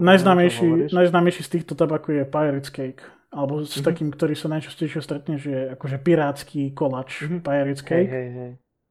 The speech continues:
Speaker 1: A je inak veľmi obľúbený aj na Slovensku a v Čechách a veľmi ťažko sa dá zohnať. Že
Speaker 2: Mhm.
Speaker 1: väčšinou ho ľudia iba dražia cez nejaké aukcie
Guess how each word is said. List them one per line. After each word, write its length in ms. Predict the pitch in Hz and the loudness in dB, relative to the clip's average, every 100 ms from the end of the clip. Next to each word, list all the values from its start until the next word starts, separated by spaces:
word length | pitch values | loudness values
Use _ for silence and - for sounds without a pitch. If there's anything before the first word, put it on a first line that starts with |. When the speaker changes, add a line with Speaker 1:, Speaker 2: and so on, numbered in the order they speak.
| _ - | _ -6
Speaker 1:
A 160 | 160 | 2
je 160 | 165 165 | 6 6
inak 240 | 170 160 | 6 2
veľmi 320 | 147 185 190 170 | 10 10 10 6
obľúbený 640 | 156 156 156 151 175 202 185 | 4 2 2 2 2 0 -2
aj 320 | 147 143 143 | -4 -2 -2
na 160 | 156 | -4
Slovensku 400 | - 165 156 - 170 | -2 0 0 0 2
a 40 | |
v 160 | 143 151 | 2 -2
Čechách 320 | - 170 139 | 0 0 0
a 60 | 143 | -2
veľmi 320 | 160 160 147 | 0 0 0
ťažko 320 | 151 - 160 | -4 -4 -6
sa 160 | - 151 | -4 -2
dá 120 | 139 131 | 0 0
zohnať. 480 | 135 139 135 123 - - | 0 -2 -2 -6 -12 -14
Že 400 | 214 143 139 139 | -10 -6 -4 -2
Speaker 2:
Mhm. 40 | 160 | -2
Speaker 1:
väčšinou 320 | 156 165 160 151 | -2 0 2 2
ho 60 | |
ľudia 560 | 160 160 160 156 143 - | 2 2 2 2 2 0
iba 160 | 160 147 | 0 0
dražia 480 | 139 139 139 170 | 2 0 4 4
cez 240 | 185 151 139 | 4 2 -4
nejaké 320 | 147 139 147 | -4 -4 -2
aukcie 400 | 139 - - 147 | 0 -2 -4 -4